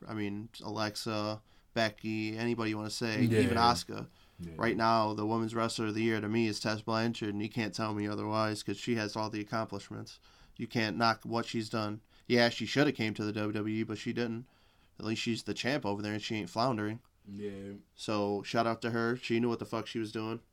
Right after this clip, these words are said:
Speaker 1: and, you know, hopefully we see you in a couple years.
Speaker 2: Yeah, hopefully, hopefully she didn't sign such a long fucking contract. <laughs>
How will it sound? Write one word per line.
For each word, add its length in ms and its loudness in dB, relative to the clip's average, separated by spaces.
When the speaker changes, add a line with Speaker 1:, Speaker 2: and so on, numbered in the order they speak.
Speaker 1:
and, 440 -6
you 120 -10
know, 240 -8
hopefully 320 0
we 140 0
see 280 4
you 140 2
in 80 -2
a 40 -4
couple 280 -2
years. 400 -4
Speaker 2:
Yeah, 200 -2
hopefully, 460 -4
hopefully 340 -4
she 120 -8
didn't 220 -4
sign 340 -2
such 240 -10
a 60 -6
long 280 0
fucking 320 -6
contract. 1000 -2
<laughs> 60 -14